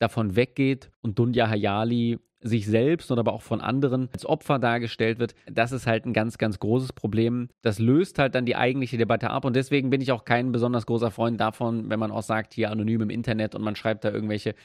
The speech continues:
ich weiß nicht, ob das dann, wir brauchen uns ja, ni-, also bei Morddrohungen oder bei diesen ganzen anderen Geschichten gi-, gibt's ja auch niemanden, der das in irgendeiner Form tatsächlich jemals verteidigt hat.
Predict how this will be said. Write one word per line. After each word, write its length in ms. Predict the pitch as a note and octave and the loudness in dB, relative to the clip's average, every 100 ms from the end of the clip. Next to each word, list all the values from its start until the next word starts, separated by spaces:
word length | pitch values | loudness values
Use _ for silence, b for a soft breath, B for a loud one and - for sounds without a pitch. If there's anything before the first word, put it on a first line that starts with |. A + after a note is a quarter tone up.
| b b b | b b b
ich 160 | G#2+ | -6
weiß 260 | A2+ G#2+ A2 | -2 -2 -2
nicht, 100 | A#2 | -4
ob 80 | G#2 | -4
das 180 | A2 - | -4 -2
dann, 220 | A#2 G#2+ b - | -4 -4 b -2
wir 120 | C3 | 2
brauchen 300 | B2 C3+ C#3 | 4 4 2
uns 120 | B2 | 2
ja, 80 | A#2+ | 0
ni-, 100 | A#2 | 0
also 180 | - A2 | -2 2
bei 120 | A2+ | 2
Morddrohungen 540 | G#2+ G#2+ C3+ A2+ A2+ A2+ | 2 0 0 0 2 2
oder 140 | G#2 | -2
bei 300 | G#2 G#2+ G#2 | -4 -6 -4
diesen 200 | G#2 G#2+ | -2 -2
ganzen 200 | G2+ - | -2 -2
anderen 220 | - A2+ | -2 -2
Geschichten 540 | G#2 A2 - A2+ A2 - - - - | -2 -6 -6 -4 -4 -6 -14 -20 -20
gi-, 220 | A2 A2+ | -8 -6
gibt's 260 | A#2 A#2 - | -4 -2 0
ja 80 | |
auch 40 | G#2+ | 0
niemanden, 260 | A2+ A2 | 0 0
der 80 | G#2+ | 0
das 140 | G#2+ G#2+ | 0 -2
in 60 | |
irgendeiner 260 | G#2 A2+ G#2 | -4 -2 -2
Form 380 | - G#2 G#2 - _ _ - | 0 0 -2 -8 _ _ -4
tatsächlich 800 | G#2 - A2 - G#2 F#2+ - _ | -4 -2 -4 -2 -4 -4 -10 _
jemals 420 | - A2 A2+ G#2+ | -6 -2 0 0
verteidigt 440 | - G#2+ B2 B2+ - | -2 -2 -2 -2 -4
hat. 180 | G#2 | -6